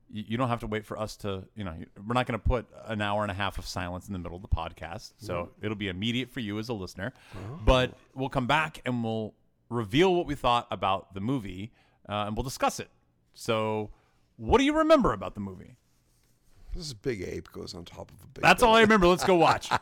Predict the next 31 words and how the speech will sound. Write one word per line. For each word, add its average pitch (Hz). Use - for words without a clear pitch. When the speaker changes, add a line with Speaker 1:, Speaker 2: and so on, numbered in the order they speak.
Speaker 2:
You 202
know, 185
we're 190
talking 208
about 165
money 131
shots, -
and 135
Speaker 1:
Yeah. 214
Speaker 2:
I 302
actually 180
have 135
two. 95
Now, 127
I 165
need 202
to 175
say 107
again 98
that 101
I 117
have 123
not 139
seen 131
this 110
film 107
since 98
I 107
was 98
a 95
kid. 92